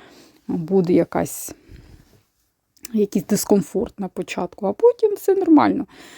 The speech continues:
І ця дівчина, вона розповідає: "Я два раз-, два шлюби мала".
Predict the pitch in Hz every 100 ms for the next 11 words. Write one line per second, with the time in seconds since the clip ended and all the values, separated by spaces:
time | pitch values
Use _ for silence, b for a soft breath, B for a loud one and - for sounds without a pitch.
0 | B B B - - 208 214 196 185 185
1 | - 220 208 226 294 247 196 196 196 -
2 | 202 190 185 247 302 214 220 208 185 180
3 | 226 - 185 175 180 175 170 180 190